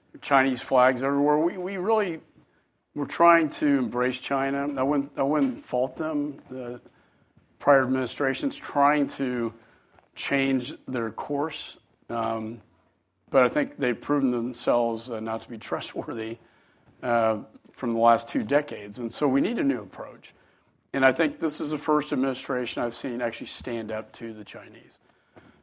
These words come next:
And, um, out of it, we got this, uh, we got this, uh,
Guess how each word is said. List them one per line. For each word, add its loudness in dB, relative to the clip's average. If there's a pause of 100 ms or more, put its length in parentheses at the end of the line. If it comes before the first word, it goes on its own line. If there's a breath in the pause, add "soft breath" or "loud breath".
And, 2
um, 6
out 12
of 4
it, 2
we 0
got 6
this, -2
uh, 2 (100)
we -6
got 2
this, -2
uh, 2